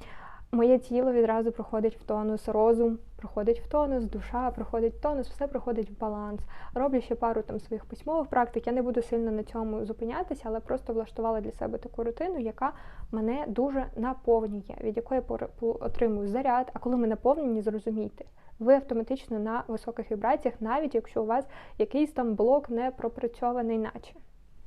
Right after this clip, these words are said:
В цьому якраз є величезний плюс. І після ранкової рутини ви приступаєте вже до своєї основної роботи. І найкрутіше те, що ваш фокус уваги і ваші думки, вони будуть стабільні. Вони не будуть розбігатися просто по, я не знаю, у вас в голові,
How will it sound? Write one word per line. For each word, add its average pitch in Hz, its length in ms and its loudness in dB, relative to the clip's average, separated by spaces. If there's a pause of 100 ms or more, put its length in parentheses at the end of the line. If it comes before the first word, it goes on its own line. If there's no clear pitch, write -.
(420)
В - 60 -14
цьому 269 160 0
якраз 226 320 -4
є 247 100 0
величезний 240 520 0
плюс. - 340 -14 (240)
І 240 80 2
після 285 400 4
ранкової 226 500 2
рутини 302 340 2
ви 285 100 6
приступаєте 262 640 6
вже 233 160 0
до 233 100 2
своєї 220 340 2
основної 220 500 -4
роботи. 262 460 2
І 233 100 0
найкрутіше 240 580 -4
те, 285 160 2
що 254 160 -2
ваш 262 260 4
фокус - 500 0
уваги 240 480 0
і 220 40 0
ваші 220 300 -4
думки, 220 260 -2
вони 247 180 -2
будуть 233 340 -2 (420)
стабільні. 214 640 2
Вони 233 180 0
не 247 100 2
будуть 277 240 2
розбігатися 233 720 0
просто 220 440 -2
по, 214 300 -2
я 214 60 -2
не 208 100 -2
знаю, 208 160 -2
у 208 40 -4
вас 208 100 -2
в 214 40 -8
голові, 220 480 0